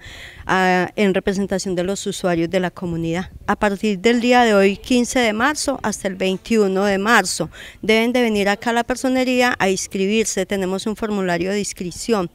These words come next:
y cada persona que se inscriba debe traer fotocopia del documento de identidad, una constancia de haber terminado al menos quinto de primaria y,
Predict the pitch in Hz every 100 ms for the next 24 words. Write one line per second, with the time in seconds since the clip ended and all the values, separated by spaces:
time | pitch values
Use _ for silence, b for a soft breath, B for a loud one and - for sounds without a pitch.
0 | B B B - 277 302 - 226 226 262
1 | 233 220 226 254 254 - 247 247 240 220
2 | 196 190 226 190 185 185 B B B 226
3 | - 214 208 185 233 226 214 202 190 175
4 | 226 226 233 233 247 254 233 233 - 196
5 | 208 254 - - 196 185 220 226 202 185
6 | 220 220 214 196 175 190 208 214 220 214
7 | - 233 208 233 226 233 240 240 214 220
8 | 226 B B B B 226 214 208